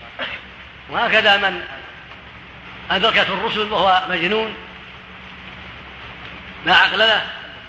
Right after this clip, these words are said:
فهو من أهل الفترة يوم القيامة. أما من بين المسلمين ويعبد القبور ويستغيث بالأموات ولا يسأل العلماء ولا يستفيد،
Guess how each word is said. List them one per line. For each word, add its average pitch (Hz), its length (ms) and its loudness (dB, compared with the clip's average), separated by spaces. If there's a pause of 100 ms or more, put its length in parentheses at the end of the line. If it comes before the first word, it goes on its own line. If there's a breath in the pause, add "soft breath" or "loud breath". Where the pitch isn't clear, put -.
(360)
فهو 220 140 -6
من 233 120 -4
أهل 185 180 2
الفترة 196 180 -2
يوم 160 180 -2
القيامة. 135 320 -10 (1300)
أما 190 200 4
من 190 120 6
بين 185 200 4
المسلمين 185 680 0
ويعبد 170 320 0
القبور 180 480 -2
ويستغيث 180 440 0
بالأموات 175 460 4 (1120)
ولا 190 280 6
يسأل 196 180 2
العلماء 185 580 4 (140)
ولا 165 180 0
يستفيد، 190 460 -4